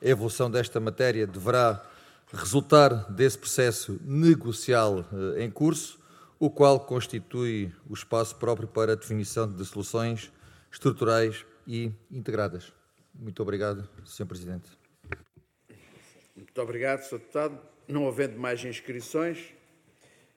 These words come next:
Speaker 2: vamos passar para o ponto seis da nossa ordem do dia. Discussão, ah, não, vou pôr, antes de passar à discussão, vou pôr a questão, eh, o livre pede o adiamento. Pronto, então vamos passar à discussão.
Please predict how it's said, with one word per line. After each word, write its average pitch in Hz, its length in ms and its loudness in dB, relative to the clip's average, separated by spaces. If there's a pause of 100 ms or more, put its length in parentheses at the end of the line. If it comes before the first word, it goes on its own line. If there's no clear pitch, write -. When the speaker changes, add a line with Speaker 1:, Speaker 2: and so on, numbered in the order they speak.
(120)
Speaker 2:
vamos 120 340 -6
passar 120 380 -6
para - 180 -8
o 113 60 -4
ponto 113 320 -12
seis 117 340 -4
da 113 100 -8
nossa 107 320 -8
ordem 107 240 -8
do 104 160 -14
dia. 151 400 -6 (640)
Discussão, - 760 -2 (240)
ah, 127 100 -10 (100)
não, 139 320 -6 (520)
vou 139 220 -4
pôr, 151 240 0
antes 135 300 -6
de - 80 -20
passar 123 340 -6
à 120 60 -4
discussão, 156 420 -4
vou 151 160 -4
pôr 151 200 0
a 139 60 0
questão, 143 540 -4 (580)
eh, 135 340 2
o 135 160 0
livre 160 340 0 (260)
pede 143 520 -2 (440)
o 131 160 -2
adiamento. 120 680 -6 (1000)
Pronto, 110 240 -8
então - 120 -6
vamos 143 300 -4
passar 143 400 -2
à 131 80 -2
discussão. - 480 -14